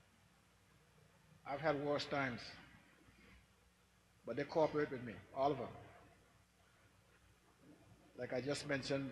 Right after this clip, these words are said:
the, the, the premier and his, his program, I think that the same program is run, the same way the program runs in other districts is running in mine. I can't say that my district is being cheated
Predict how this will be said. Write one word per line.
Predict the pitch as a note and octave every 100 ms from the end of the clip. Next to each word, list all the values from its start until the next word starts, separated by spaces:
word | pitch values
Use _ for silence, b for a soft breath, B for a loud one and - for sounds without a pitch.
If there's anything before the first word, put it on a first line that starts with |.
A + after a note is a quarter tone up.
| -
the, | B2+ - A#2+
the, | A2
the | A#2+
premier | - C3 C#3 C#3
and | A#2+
his, | A#2 A2 -
his | B2 G#2 -
program, | D3+ C#3 C#3+ D3 E3 - - - - _ -
I |
think | A2+ D3 C#3
that | B2+ - - - - - - - _ _ _
the | -
same | - D3 D#3
program | D#3+ D3 D3 C#3+ D#3+ - - A#2+
is | A#2+
run, | C3+ C3+
the | A#2+
same | - D#3 D#3
way | D#3
the |
program | D3+ D3+ D3 D3
runs | C#3+ C#3+ C#3
in | B2+
other | C3 C3+
districts | C#3 - C#3+ B2
is | B2+
running | C3 C3
in | B2
mine. | A#2+ A2+ - - - - - - - - - - -
I | A2
can't | - D3 D3
say | - C#3+
that | C3 A#2 - - - - - - - - - - B2+
my | C3+
district | C#3+ C3 D3
is | C3+
being | A#2+ C#3
cheated | C3 D#3 D3